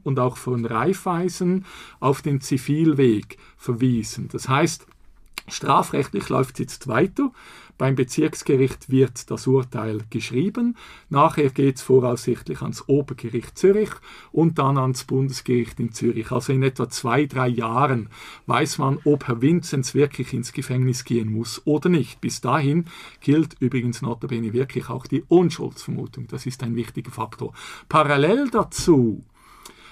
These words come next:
werden die angeblich betroffenen Gesellschaften,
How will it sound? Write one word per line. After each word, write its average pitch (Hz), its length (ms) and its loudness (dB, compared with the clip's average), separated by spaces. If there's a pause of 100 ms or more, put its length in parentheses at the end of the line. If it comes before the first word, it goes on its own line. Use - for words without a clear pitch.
(120)
werden 143 840 2
die 139 440 2
angeblich 131 540 0
betroffenen 165 880 -2
Gesellschaften, - 1160 -4